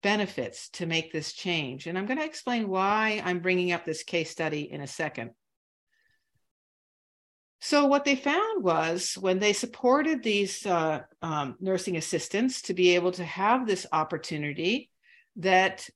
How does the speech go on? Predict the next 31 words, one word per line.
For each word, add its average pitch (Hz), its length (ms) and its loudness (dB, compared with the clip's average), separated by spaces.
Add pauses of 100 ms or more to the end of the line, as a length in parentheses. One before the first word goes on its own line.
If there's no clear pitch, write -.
(120)
there 185 260 2
was 180 440 4 (240)
quicker 285 300 0
response 262 640 -4
time 147 440 -6 (300)
to 196 500 2
their 196 220 0
clients, - 800 -4 (160)
less 220 320 2
falls 226 800 0
and 175 180 -2
skin 247 440 0
tears. 123 560 -6 (420)
Anybody 214 420 2
who 208 120 0
knows 208 340 4
<laughs> 254 80 2
about 208 380 6
aging, 240 640 2 (360)
s-, - 160 -16
less 202 320 0 (380)
falls 208 340 4
and 190 140 -2
skin 220 360 -2
tears, 185 580 2
tears 180 380 4
is 180 200 0
a 165 60 2
huge, 190 460 4
important 170 480 -2
improvement. 151 540 -4